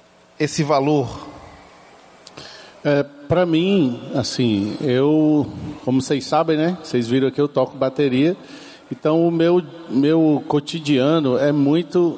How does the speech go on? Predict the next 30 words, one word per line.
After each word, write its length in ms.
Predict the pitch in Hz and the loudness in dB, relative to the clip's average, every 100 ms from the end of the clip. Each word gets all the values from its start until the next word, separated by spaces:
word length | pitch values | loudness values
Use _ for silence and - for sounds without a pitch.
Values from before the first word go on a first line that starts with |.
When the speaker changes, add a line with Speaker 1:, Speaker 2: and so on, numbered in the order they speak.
| - | -6
Speaker 2:
dessa 360 | 139 143 - | -4 -2 -2
aprendizagem 580 | 151 156 143 131 135 123 | -2 0 0 0 0 0
relacional. 580 | 139 139 - 160 127 113 | 0 0 0 0 2 2
Até 260 | 117 151 | 0 0
o 80 | 170 | 0
meu 180 | 170 160 | 2 0
instrumento 540 | 160 - 165 139 151 | 0 -2 -2 0 0
eu 60 | 170 | 0
aprendi 420 | 156 170 151 139 | 0 0 0 0
a 60 | 147 | 0
tocar 380 | - 143 - 143 | 0 -2 0 2
olhando 440 | 156 143 143 160 | 2 2 0 0
os 140 | 160 | 0
outros. 280 | 127 139 - | 0 0 0
Nunca 200 | 139 156 | -2 -2
tive 220 | 147 151 | -2 -4
professor. 680 | 135 143 - 135 - 127 143 | -2 -4 -2 -4 -2 0 -2
<laughs> 80 | - - - - - - | -4 -20 -20 -18 -6 -2
Então, 300 | 170 - 143 | -2 0 -2
pra 220 | 143 160 156 | 0 0 0
mim, 260 | 135 147 | 2 2
isso 180 | 151 - | 2 0
é 60 | 165 | -2
um, 120 | 160 143 | -2 -4
é 100 | 135 | -2
muito 400 | 135 135 165 175 | 0 2 0 -2
natural. 600 | 180 165 196 185 131 98 - - - - - - | -2 -2 0 0 2 0 -6 -20 -20 -20 -20 -4
É, 640 | 110 113 113 110 110 107 107 - | -2 2 2 2 2 0 -2 -4
com 80 | 147 | -4
relação 720 | 139 156 151 - 143 127 120 | 0 0 0 0 0 0 -2